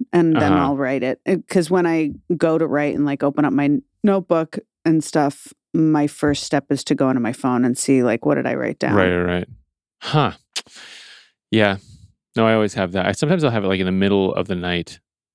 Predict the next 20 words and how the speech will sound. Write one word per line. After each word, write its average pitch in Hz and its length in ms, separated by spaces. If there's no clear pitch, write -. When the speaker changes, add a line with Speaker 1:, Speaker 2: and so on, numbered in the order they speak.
Speaker 2:
uh, 90 420
'cause 101 100
I, 95 140
I 92 120
don't 101 220
sleep - 260
consistently. 90 480
I'll 85 140
wake 87 180
up 87 220
and 90 100
I'll 85 80
think, 85 300
"Oh, - 220
remember 101 240
that - 200
dumb 87 220
thing 87 260
you 87 80
did?" 85 340